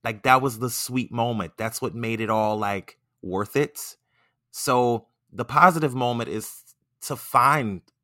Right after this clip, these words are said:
the positivity, like, find the groove, find the sparkle, and find, like,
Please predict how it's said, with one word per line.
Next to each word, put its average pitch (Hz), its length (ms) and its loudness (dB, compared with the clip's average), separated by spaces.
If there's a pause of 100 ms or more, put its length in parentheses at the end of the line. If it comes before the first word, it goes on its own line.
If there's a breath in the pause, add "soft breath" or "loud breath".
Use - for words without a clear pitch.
the 110 80 -6
positivity, 92 760 -2 (240 soft breath)
like, 98 160 -10
find 139 540 4
the 123 80 -4
groove, 110 580 -2
find 123 460 -4
the 113 60 -8
sparkle, 110 720 -2 (440 soft breath)
and 107 160 -10
find, 123 480 2
like, 110 420 -2